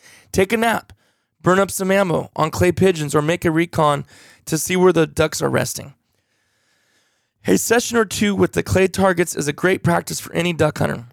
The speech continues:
both before and during the open season. With a hand trap and a couple of cases of birds, Frank Sayers and I toss all conceivable angles for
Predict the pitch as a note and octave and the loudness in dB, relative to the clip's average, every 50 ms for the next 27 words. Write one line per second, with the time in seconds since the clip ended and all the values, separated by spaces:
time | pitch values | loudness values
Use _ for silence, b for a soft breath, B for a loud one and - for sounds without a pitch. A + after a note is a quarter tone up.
0 | _ _ _ - D3+ E3+ F3 E3+ - D#3+ C#3 - - F#3 G3 G3 G3+ - F#3 E3+ | _ _ _ 0 2 2 2 2 2 0 0 2 2 2 4 4 2 2 0 2
1 | D#3+ E3+ F3 E3+ E3 - - D#3 D3 - D#3 C#3 - - D#3+ D3+ C#3 C#3+ - A#2+ | 2 2 2 2 0 0 0 0 0 -2 -4 -4 -4 -4 -4 -4 -4 -6 -12 -14
2 | - b b b b b b b - D3+ D3 D3+ - D#3+ D#3 F3+ G3+ G#3 F#3+ - | -18 b b b b b b b 0 0 0 0 -2 0 0 0 0 0 0 0
3 | G#3 G#3 - G#2+ - - F3+ D#3 C#3+ - - F3+ F3+ F#3+ F3 E3 - - E3+ D#3+ | 0 2 0 0 -2 -2 -2 -2 -2 0 0 0 0 0 -2 -2 -2 -2 -2 -2
4 | D3+ - E3+ D#3 D3+ - C#3+ C3+ F3 - F3 G3 F#3 D3+ D3 D3 D#3 - - b | -2 -2 -6 -4 -2 -2 -4 -2 2 2 4 4 4 4 2 0 -2 -8 -14 b
5 | b b b b b b b b b - E3+ F#3 G3 F#3+ - - - F#3+ F#3 F3+ | b b b b b b b b b -2 -2 -2 -2 -2 -6 -4 0 2 4 4
6 | F3+ F3+ F#3 E3+ - - D#3 D3+ D3+ D#3 D#3 F3 E3+ - - D#3+ E3+ D#3 D#3+ - | 4 2 0 -2 -4 -4 -2 0 0 0 0 -2 -4 -4 -2 0 2 2 0 -2
7 | - - E3 F#3 G#3 - - A3 G3 - - A3 A3 G3 A3 F#3 G#3 G#3+ - - | -2 0 2 2 2 0 -2 -6 -4 -4 -4 -2 0 0 2 2 2 2 2 0
8 | G#3 G3+ F#3 D#3+ D3+ D3 - - - E3+ E3+ | -2 -2 0 0 0 0 -2 -4 -2 -2 -2